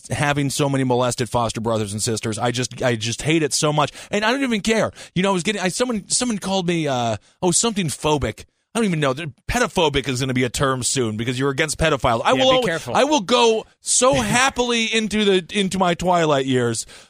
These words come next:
Speaker 1: um, it, it being a pedophobic.
Speaker 2: Yeah.
Speaker 1: I will die. I will die a happy man. Uh, and the society can call me any sort of ism they want
Speaker 2: Right.
Speaker 1: because if I,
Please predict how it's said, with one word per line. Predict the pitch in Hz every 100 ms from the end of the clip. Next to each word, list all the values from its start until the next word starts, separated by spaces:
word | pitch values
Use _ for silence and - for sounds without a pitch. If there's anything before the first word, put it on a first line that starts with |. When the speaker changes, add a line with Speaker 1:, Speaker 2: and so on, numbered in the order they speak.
| -
Speaker 1:
um, | 135 131 127 123 123 120 117 139
it, | 156 160 170
it | 190 131
being | 196 196
a | 160
pedophobic. | 156 165 143 135 98 85 -
Speaker 2:
Yeah. | 117 101 -
Speaker 1:
I | 175
will | 190
die. | 160 202 202 208 196
I | 165
will | 165 165
die | 170
a | 160
happy | 151 190 202 190
man. | 170 151 127 123 - _ -
Uh, | 131 131 -
and | 147 139
the | 143 -
society | - 160 151 190 196 196
can | 156 165
call | 170 170
me | 165
any | 170 202
sort | 190 180
of | 165
ism | 175 165 165
they | 156
want | 151 139 117
Speaker 2:
Right. | 95
Speaker 1:
because | 139 139 127
if | 139
I, | 165